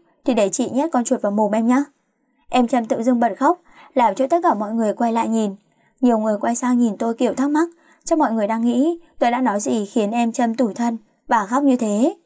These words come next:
Ô hay, em Trâm diễn đạt tới mức ai nhìn cũng phải động lòng thương luôn.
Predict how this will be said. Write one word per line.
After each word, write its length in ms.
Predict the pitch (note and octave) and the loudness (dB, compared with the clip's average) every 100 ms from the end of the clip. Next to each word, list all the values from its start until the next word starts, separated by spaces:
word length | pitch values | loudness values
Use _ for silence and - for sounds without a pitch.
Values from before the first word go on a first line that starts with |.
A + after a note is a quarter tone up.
| _ _ _ | _ _ _
Ô 100 | C4+ | 0
hay, 340 | C4 C4 B3+ B3+ _ _ _ | 2 2 2 -2 _ _ _
em 120 | B3+ | 0
Trâm 220 | B3+ C4 A#3 | 2 2 2
diễn 160 | C#4+ | 0
đạt 200 | D#4+ C#4 | 0 0
tới 120 | G#3+ | -2
mức 200 | G#3 C#4+ F#4 _ _ - | 2 2 0 _ _ -4
ai 160 | C4+ | 0
nhìn 220 | C4 B3+ G#3 | 2 2 0
cũng 140 | C4 | -4
phải 120 | C#4+ | -2
động 180 | A3+ G#3 | 0 0
lòng 200 | A3 G3 | -2 -8
thương 220 | G3+ B3 | -2 2
luôn. 200 | B3 A#3+ | 4 2